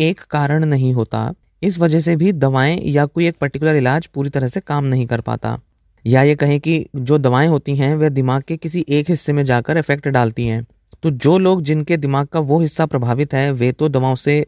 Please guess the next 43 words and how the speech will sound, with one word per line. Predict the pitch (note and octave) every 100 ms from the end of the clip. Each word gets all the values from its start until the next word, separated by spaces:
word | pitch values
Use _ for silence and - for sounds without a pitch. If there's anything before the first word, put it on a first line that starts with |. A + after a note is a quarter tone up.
| A#2+
रिस्पॉन्स | A#2+ - C3+ C3+
दे | C#3+
देंगे, | D3 B2+ A2+ C3+ E3+
ठीक | - C#3+
हो | D3
जाएंगे, | C#3 B2+ A2+ B2+ - _ _ _
पर | -
जिन | D#3 F3 G#3
लोगों | F#3 E3+
के | E3+ F#3
वो | E3 A#2 F3
दिमाग | G3+ F3 E3 D3+
के | F#3
हिस्से | E3 - - D3+ D#3 -
प्रभावित | D3 C#3 B2 C#3
होते | C3+ -
हैं | B2 A#2+ B2 C3+ -
या | - A#2+ B2 -
ये | B2 B2
कहें | B2+ B2
कि | B2+
उनकी | B2+ B2
वजह | B2+ A#2 B2
से | B2
डिप्रेशन | A#2 A#2+ - B2+
होता | A#2 A#2+
है, | A2+ - - - -
जिन | A2+ D3+
पर | D3+ F3+
ये | F3
दवाएं | C3 C3+ D#3+
नहीं | C#3 D3+
पहुंच | F#3 D3+ C#3
पाती | - A#2+ C3+ C#3+
या | D3
नहीं | C3 D#3+
काम | F3 D3+ C#3+
कर | C3
पाती, | B2+ A2+ A2+ G#2+ - _ -
या | A#2 F#3
जिनके | F#3+ D#3 D#3+ F#3+
दिमाग | D#3+ C#3 C3 D3+
के | F3